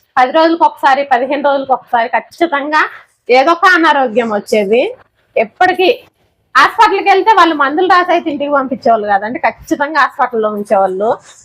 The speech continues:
మళ్ళీ హాస్పిటల్లో ఉంటే ఇంకొక ప్రాబ్లం ఏంటిదంటే, ఈ వీడికి ఈ నరాలు అనేవి తొందరగా మనకి, మనకి ఇట్లా నరాలు కనపడతాయి కదండి,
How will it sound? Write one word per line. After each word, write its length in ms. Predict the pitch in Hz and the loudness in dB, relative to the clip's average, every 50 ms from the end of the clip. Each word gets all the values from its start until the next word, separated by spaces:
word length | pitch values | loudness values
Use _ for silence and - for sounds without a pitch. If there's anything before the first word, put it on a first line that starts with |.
| _ - | _ 0
మళ్ళీ 200 | 247 302 349 381 | 2 4 6 6
హాస్పిటల్లో 600 | 330 320 - 359 - - 403 392 - 370 359 359 | 6 6 4 2 2 -2 -2 0 0 0 0 2
ఉంటే 540 | 349 339 330 302 - 294 294 311 320 320 - - | 2 0 0 0 0 0 2 2 2 0 -2 -2
ఇంకొక 360 | 302 349 370 370 381 381 381 | -4 2 2 2 2 2 2
ప్రాబ్లం 420 | - 320 320 320 262 381 381 370 | 4 4 4 4 2 0 -2 0
ఏంటిదంటే, 880 | 320 302 294 311 294 302 311 269 254 233 - 247 240 247 262 311 - - - _ _ _ _ _ _ - _ _ _ _ _ _ _ _ _ - | 0 -2 -2 -2 0 -2 0 0 -2 0 2 4 4 4 4 2 0 -4 -10 _ _ _ _ _ _ -20 _ _ _ _ _ _ _ _ _ -2
ఈ 160 | 262 277 359 | 2 4 4
వీడికి 720 | 381 370 381 381 392 381 - 392 392 415 453 480 508 539 381 | 6 6 6 4 4 4 4 4 4 4 4 2 2 2 4
ఈ 40 | 359 | 4
నరాలు 380 | 339 311 311 349 381 415 427 | 4 4 6 6 6 6 6
అనేవి 300 | 415 392 370 370 359 381 | 4 4 2 2 2 0
తొందరగా 800 | 359 - 320 302 294 311 330 339 302 285 285 285 311 311 262 - - | 2 2 2 2 4 2 2 4 6 6 6 6 6 4 2 0 -2
మనకి, 360 | 254 277 320 330 330 339 320 | -2 0 0 0 0 2 2
మనకి 340 | 320 294 262 254 - - 262 | 2 2 2 0 0 0 0
ఇట్లా 220 | 262 - - 262 | 0 2 0 -2
నరాలు 340 | 262 262 247 240 302 330 330 | 0 0 0 2 2 0 0
కనపడతాయి 540 | 320 330 262 262 247 294 294 - - 262 208 | 0 -4 -4 -2 -4 -6 -4 0 0 0 2
కదండి, 520 | 208 190 190 190 190 196 214 226 - 302 | 2 0 0 -2 -4 -2 0 2 2 2